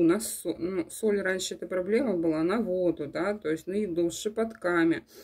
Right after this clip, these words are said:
и все это работает, все это работает, вода камень точит. А, и нельзя думать, что вот щас скажу еще про ритуалы. Когда мы делаем ритуалы, почему вот тоже не сбывается открытие дорог или еще что-то,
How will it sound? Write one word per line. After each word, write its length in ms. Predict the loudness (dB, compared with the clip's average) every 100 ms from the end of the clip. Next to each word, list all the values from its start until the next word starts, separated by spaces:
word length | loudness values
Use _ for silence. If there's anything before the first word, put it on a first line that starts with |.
| -18 -12
и 60 |
все 200 | 0 2
это 120 | 2 2
работает, 680 | 2 2 0 -2 -6 -10 -6
все 180 | -2
это 160 | 0 0
работает, 560 | -2 0 0 0 -2 0
вода 220 | 0 0
камень 360 | 0 2 2 0
точит. 400 | -2 -4 -8 -16 _ -20 _ -2
А, 240 | 2 2 2
и 60 | 0
нельзя 380 | 2 2 2
думать, 320 | 4 2 2 0
что 200 | -4 -10
вот 100 | -8
щас 200 | -8 -6
скажу 320 | -6 -2 2
еще 360 | 2 0 -4 -6 -12 -18 2
про 160 | 4
ритуалы. 480 | 6 4 0 0 -2
Когда 300 | -2 0 0
мы 120 | 2
делаем 320 | 2 4 4 0
ритуалы, 680 | -2 -4 -2 -2 -2 -4 -10 _
почему 360 | -12 -4 2 4
вот 120 | 4
тоже 240 | 2 0 -2
не 60 | -4
сбывается 720 | -4 2 2 2 -4 -10 -12 -10 -8
открытие 500 | 0 4 4 4 0
дорог 320 | 2 0 -2
или 80 | -4
еще 220 | -2 -4
что-то, 440 | -4 -8 -6 -10